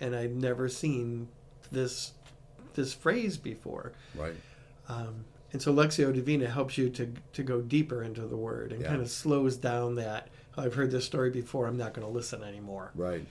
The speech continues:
Speaker 2: Yeah, and I think that's really the idea, that Lectio Divina, divine reading, that we're not just reading the Bible, but we're sitting with the scriptures.
Speaker 1: Mm-hmm.
Speaker 2: You know, we
Speaker 1: Right.
Speaker 2: can read the Bible,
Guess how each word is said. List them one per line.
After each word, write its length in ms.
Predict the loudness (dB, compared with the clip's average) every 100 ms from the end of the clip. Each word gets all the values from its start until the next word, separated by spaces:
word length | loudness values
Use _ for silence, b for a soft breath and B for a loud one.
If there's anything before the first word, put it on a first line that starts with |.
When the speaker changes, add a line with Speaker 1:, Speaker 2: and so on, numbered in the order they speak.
| B B B
Speaker 2:
Yeah, 240 | 10 10 10
and 80 | 8
I 40 |
think 180 | 6 8
that's 220 | 6 6
really 260 | 10 10 10
the 140 | 6
idea, 480 | 4 4 2 2 0
that 260 | -2 -2 0
Lectio 320 | -2 0 0
Divina, 500 | 2 2 2 2 0
divine 420 | -4 0 2 4 4
reading, 440 | 2 2 -2 -4 -10 B B B B
that 100 | 4
we're 80 | 6
not 160 | 6 4
just 160 | 2
reading 500 | 0 2 4 6 4
the 80 | 4
Bible, 540 | 4 4 4 2 0 -8 B B B 2
but 80 |
we're 160 | 6 6
sitting 520 | 4 2 4 4 2
with 140 | 0 -2
the 80 |
scriptures. 680 | -6 -6 -8 -8 -10 -4 -4
Speaker 1:
Mm-hmm. 300 | -2 -2 -2 -6 B B B -4
Speaker 2:
You 100 | -2
know, 60 | 2
we 140 | 4
Speaker 1:
Right. 60 | 4
Speaker 2:
can 200 | 4 8
read 320 | 10 10 8
the 60 |
Bible, 580 | 6 6 6 4 0 -4